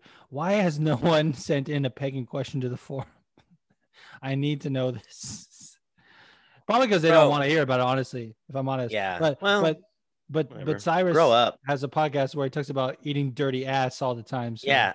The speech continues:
Speaker 2: I mean, grow up, fucking get pegged and figure it out. Like,
Speaker 1: Yeah,
Speaker 2: what the
Speaker 1: dude,
Speaker 2: hell?
Speaker 1: just get pegged. <laughs>
Speaker 2: Just figure it out, get pegged. Like, what the fuck?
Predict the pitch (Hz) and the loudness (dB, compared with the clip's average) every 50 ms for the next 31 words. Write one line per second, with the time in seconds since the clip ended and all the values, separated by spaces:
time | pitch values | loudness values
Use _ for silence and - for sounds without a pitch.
0 | - _ 135 151 170 165 156 117 147 170 190 180 170 165 143 - - - 147 147 | -4 _ 0 2 2 2 2 4 4 6 6 8 8 6 4 2 0 -2 -4 -4
1 | 151 135 156 139 - - 135 131 117 104 104 104 95 - 117 113 120 110 110 95 | -2 -4 -4 -6 -4 -2 -2 -2 -2 -4 -8 -12 -10 -8 -6 -4 -2 -2 -2 -2
2 | - - _ 175 214 233 247 240 - 185 208 - - 208 220 233 240 214 - - | -4 -6 _ -8 -4 -2 -2 -2 0 -2 -2 0 0 0 0 0 -4 -6 -6 -6
3 | - 247 240 - - 214 254 269 269 254 196 151 131 135 - - - - - - | -6 -6 -6 -4 -4 -2 0 0 0 0 0 0 -2 -4 -10 -14 -16 -20 -12 -10
4 | - - - - 539 - - - - - - - 587 - - - 587 - - _ | -10 -4 2 4 4 4 6 4 2 2 4 4 2 2 2 2 0 0 0 _
5 | _ - - - - - - _ _ _ _ _ 180 175 - - 175 185 185 180 | _ -12 -12 -12 -16 -20 -20 _ _ _ _ _ -6 -6 -2 2 2 4 6 6
6 | 165 147 131 - 147 147 - 131 139 139 123 98 95 101 104 87 - 120 - - | 6 6 4 4 2 0 2 2 4 4 2 2 0 -2 0 0 0 -2 -2 -4
7 | 101 104 110 123 | -4 -2 -2 -4